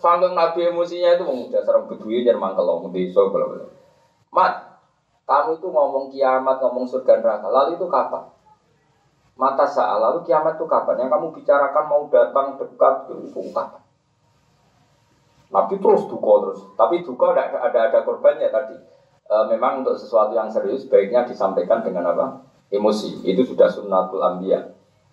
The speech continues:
Ya, karena ya mungkin. Kowe mengingatkan kebakaran, kemudian kowe lagi ngeling, "Mbak, ngapunten, nyuwun sewu, badhe matur." "Wonten napa?" "Nggih, ngapunten, lho, kula ganggu." Lagi cerita anak omahe, kok.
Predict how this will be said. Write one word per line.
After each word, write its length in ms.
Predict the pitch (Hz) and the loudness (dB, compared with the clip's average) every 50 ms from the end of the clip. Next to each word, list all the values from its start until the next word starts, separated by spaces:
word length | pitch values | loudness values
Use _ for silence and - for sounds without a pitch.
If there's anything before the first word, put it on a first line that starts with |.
| _ _ - | _ _ -4
Ya, 80 | - | -2
karena 240 | - 123 - 139 139 | 0 2 2 2 4
ya 160 | 143 139 135 | 2 2 2
mungkin. 560 | - 151 156 160 - 131 - 107 107 - - - _ _ _ _ _ _ _ _ _ _ _ - | 0 -2 -4 -2 -2 -2 -2 -2 -6 -12 -16 -20 _ _ _ _ _ _ _ _ _ _ _ 4
Kowe 160 | 127 131 135 | 4 4 6
mengingatkan 640 | 131 131 131 131 - - - 127 127 127 127 123 123 | 4 2 0 0 0 2 0 0 0 0 -4 -4 -4
kebakaran, 800 | - - - 143 147 - - 117 - - - - - - - 143 | -4 -2 2 2 2 2 2 2 2 2 0 -2 -2 -4 -6 -6
kemudian 480 | 143 143 139 131 - 151 - - - | -4 -4 -4 -4 -2 -2 -2 0 0
kowe 80 | 147 143 | 2 2
lagi 240 | 139 139 143 139 135 | 2 2 0 -2 -2
ngeling, 160 | 131 135 131 | -4 -2 0
"Mbak, 240 | 147 135 127 127 117 | 0 0 0 -2 -2
ngapunten, 560 | 113 117 117 120 120 117 117 120 120 117 113 | -2 -2 -2 -4 -6 -4 -2 -2 -2 -2 -4
nyuwun 160 | 117 113 - | -8 -6 0
sewu, 320 | 120 113 110 110 113 113 110 - | 4 4 4 4 2 -4 0 2
badhe 240 | - - - - - | 2 2 2 0 -2
matur." 400 | - - - - - - - - - - - - - - - - - | -2 -2 -4 -4 -8 -10 -10 -10 -12 -14 -16 -18 -20 -20 -18 -4 0
"Wonten 240 | 131 139 131 147 160 | 0 2 2 2 0
napa?" 320 | 156 156 151 151 - 131 123 | 2 0 0 -2 -2 -6 -10
"Nggih, 320 | 113 - - - 131 135 | -10 -14 -8 -4 -2 0
ngapunten, 480 | 139 151 151 151 151 160 156 156 135 127 | 2 2 0 0 -2 0 0 2 2 0
lho, 80 | 113 | 0
kula 240 | 113 123 120 120 117 | -2 -2 0 -2 0
ganggu." 320 | - - 190 196 - - 180 - 180 170 170 - - - - - - - - - - - 587 - - - 587 605 - - 571 - - - - - - - - - - - - - - - - - - - - | 2 2 2 2 0 -4 -6 -4 -4 -4 -4 -6 -8 -10 -10 -12 -12 -14 -14 -12 -8 -6 -4 -4 -4 -4 -4 -4 -2 0 2 2 0 0 -2 -2 -2 -2 -2 0 -2 -2 -2 -2 -2 0 0 0 -2 -2 0
Lagi 320 | - 131 131 131 135 131 - | 2 2 4 4 2 0 -2
cerita 320 | 139 143 - - 151 143 | -4 -2 2 4 4 4
anak 160 | - - 143 | 4 2 2
omahe, 320 | 135 127 127 131 131 131 - | 2 2 2 2 2 2 0
kok. 120 | - | -2